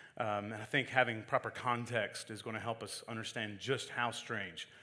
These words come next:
this ending really is. Um, so God commands one of his, uh, prophets. Um,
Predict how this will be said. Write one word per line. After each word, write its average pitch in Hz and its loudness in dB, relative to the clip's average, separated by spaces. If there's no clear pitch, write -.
this 113 -2
ending 104 -4
really 107 0
is. 92 -4
Um, 110 4
so 135 0
God 139 8
commands 131 4
one 139 2
of 135 2
his, 135 2
uh, 113 2
prophets. - 2
Um, 104 -4